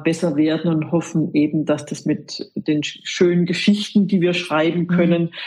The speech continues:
Speaker 1: aber eben auch mit der Gelegenheit, wie jetzt, äh, dem Podcast mit dir, dass das dann noch, ähm, auch besser wird, damit wir eben, äh, dieses größere Netzwerk dann auch,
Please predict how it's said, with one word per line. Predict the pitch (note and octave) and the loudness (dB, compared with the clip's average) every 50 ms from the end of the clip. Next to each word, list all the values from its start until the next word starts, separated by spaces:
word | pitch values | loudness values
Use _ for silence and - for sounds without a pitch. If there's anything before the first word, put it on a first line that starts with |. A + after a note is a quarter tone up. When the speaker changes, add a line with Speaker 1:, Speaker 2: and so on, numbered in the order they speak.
| - - - - - | -12 -12 -12 -4 -2
Speaker 1:
aber | F3 D#3 F3 E3+ E3+ - - - | 0 2 2 2 0 -2 -4 -2
eben | - E3+ E3+ - | -2 0 0 0
auch | - - - - | 0 0 0 0
mit | F3+ E3+ - | -2 -2 -2
der | E3+ - | -2 0
Gelegenheit, | - D#3+ D#3+ D#3+ D#3 E3+ F3 D#3+ E3 E3+ D#3+ D#3 D#3+ - | 2 2 2 2 0 0 -2 -2 0 0 0 0 -2 -4
wie | E3+ D3+ E3 D#3 | -6 -4 -2 -2
jetzt, | E3 D3 - - - - - E3+ | -2 -2 -4 -8 -16 -6 -2 0
äh, | D#3+ D#3 D3+ D3+ D#3 D3+ D3+ D3+ D#3 D#3 - | 2 2 2 2 2 0 0 -2 -2 -2 -2
dem | D#3+ D#3 | -2 -2
Podcast | - - F3 F3 F3 - - D3+ D3 C#3+ - - E3 | 0 0 -2 -2 -2 -2 -2 -2 -2 -2 -4 -4 -4
mit | D#3+ - - | -4 0 2
dir, | E3+ D#3+ E3+ E3 E3 D#3+ D#3+ - | 2 2 2 2 0 -2 -4 -4
dass | - D3+ D3 - - | -4 -4 -4 -4 -2
das | E3 D3+ D#3 - - - _ _ _ _ | -2 -2 -2 -6 -16 -20 _ _ _ _
dann | - D3+ D3+ D3 | -4 -2 0 0
noch, | C#3+ D3 D3 - - - - _ _ _ _ _ _ _ _ _ - - _ _ _ _ _ - | 0 0 -2 -4 -8 -16 -18 _ _ _ _ _ _ _ _ _ -20 -20 _ _ _ _ _ -4
ähm, | D#3 D3 C#3+ C#3+ C#3+ C#3+ D3 C#3+ C3+ C3+ - _ _ _ _ _ _ _ - | -2 0 0 0 -2 -2 -4 -6 -8 -12 -20 _ _ _ _ _ _ _ -2
auch | D#3+ E3+ E3+ E3+ - | 0 0 0 0 -2
besser | - E3+ E3+ - F#3+ F3+ | -2 -2 0 0 0 2
wird, | G3 F#3+ F#3+ - - - | 0 0 -2 -4 -2 -2
damit | E3+ D#3+ D#3+ D#3 - - | -2 0 -2 -2 0 0
wir | E3 - | 0 2
eben, | - D3+ D#3 D#3+ E3 E3 D#3+ D#3 D#3 - - | 2 2 2 2 2 0 0 0 -2 -4 -6
äh, | - - - | -8 -6 -6
dieses | - D3+ - D3+ D3 - | -6 -6 -6 -8 -10 -4
größere | - - D#3+ D#3 D#3 - D3 D3+ | 0 2 2 2 2 0 0 0
Netzwerk | D3 C#3+ C#3 C#3 - - - D#3 D3 C#3+ - | 0 0 0 -2 -4 -4 -2 0 0 0 -2
dann | D#3 D3 C#3 | -6 -6 -4
auch, | - - - C#3 - - - | -4 -4 -4 -4 -6 -10 -20